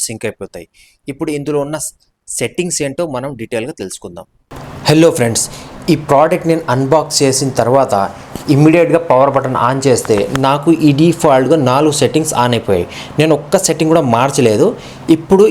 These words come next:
ఈ మైక్లో మనం ఈ, ఇక్కడున్న సెట్టింగ్స్ అన్ని ఎలా వాడాలనేది ఒక్కొక్కటిగా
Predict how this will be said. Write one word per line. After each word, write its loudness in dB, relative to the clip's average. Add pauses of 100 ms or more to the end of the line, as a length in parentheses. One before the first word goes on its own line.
(160)
ఈ 4 (200)
మైక్లో 2
మనం 4
ఈ, 4 (640)
ఇక్కడున్న 2
సెట్టింగ్స్ 2
అన్ని 2 (120)
ఎలా 6 (100)
వాడాలనేది 4
ఒక్కొక్కటిగా 2